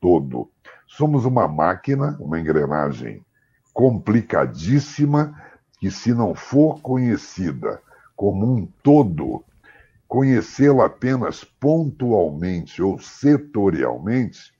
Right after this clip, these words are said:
vai nos fazer, muitas vezes até sem querer, errar muito na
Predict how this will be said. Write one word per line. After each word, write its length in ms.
vai 320
nos 180
fazer, 520
muitas 600
vezes 400
até 500
sem 300
querer, 520
errar 500
muito 420
na 340